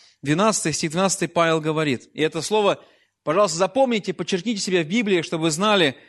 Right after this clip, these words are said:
они вам пригодятся несколько раз еще в жизни. Вот что Павел говорит: "Признаки апостола оказались перед вами всяким терпением, знамениями, чудесами и силами".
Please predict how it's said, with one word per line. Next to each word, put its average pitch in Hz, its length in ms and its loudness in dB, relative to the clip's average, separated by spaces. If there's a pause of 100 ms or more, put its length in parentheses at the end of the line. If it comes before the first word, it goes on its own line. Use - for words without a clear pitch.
(280)
они 165 220 0
вам 196 120 0
пригодятся 175 580 0
несколько 165 340 -2
раз 165 180 0
еще 143 140 -4
в 135 40 -4
жизни. 127 400 -4 (600)
Вот 170 100 2
что 175 140 0
Павел 160 260 2
говорит: 147 460 0 (420)
"Признаки 226 560 2
апостола 208 880 2
оказались 170 1040 -2 (160)
перед 139 480 -6 (220)
вами 180 760 -2 (200)
всяким 170 500 0
терпением, 202 800 -2 (520)
знамениями, 190 1000 -2 (160)
чудесами 160 880 -6 (300)
и 156 360 -8
силами". 92 640 -10